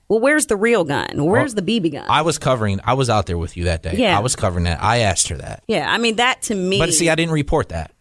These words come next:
Speaker 2: Maybe I should have reported that I asked and she said she couldn't make it available. But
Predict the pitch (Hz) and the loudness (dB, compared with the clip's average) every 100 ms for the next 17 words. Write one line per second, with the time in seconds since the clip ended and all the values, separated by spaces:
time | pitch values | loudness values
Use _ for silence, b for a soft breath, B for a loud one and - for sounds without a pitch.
0 | _ _ 107 117 127 117 135 117 104 98 | _ _ -4 0 0 0 -2 -2 -2 -2
1 | 120 113 92 87 82 90 92 90 85 - | 2 2 2 0 0 2 2 2 -2 0
2 | 95 95 98 95 92 101 - - _ - | 0 2 2 4 2 0 -4 -6 _ -6
3 | 90 - 95 - 90 82 78 - 92 104 | -2 0 0 0 0 -2 -2 -2 -2 -4
4 | 73 90 82 87 82 85 78 - 73 95 | 0 -2 0 -2 0 0 -2 -6 -6 0
5 | 104 | 0